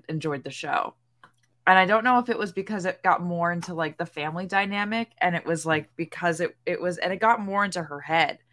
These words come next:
because we didn't have to, um, kind of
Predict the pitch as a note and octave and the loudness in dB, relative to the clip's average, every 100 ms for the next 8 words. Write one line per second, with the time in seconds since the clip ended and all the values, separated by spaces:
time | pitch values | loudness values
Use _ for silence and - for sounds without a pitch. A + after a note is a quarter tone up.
0 | _ _ _ F3+ F3+ F#3+ E3 D#3 F#3 G3+ | _ _ _ -6 4 6 6 4 0 0
1 | G3 - F3+ F#3 - - F#3 E3 D#3+ D3+ | -2 0 4 4 2 -6 -2 0 -2 -4
2 | - _ _ _ _ _ _ _ _ _ | -10 _ _ _ _ _ _ _ _ _
3 | F3+ E3+ D3+ D3+ - - F3 | 4 6 4 2 -10 -4 0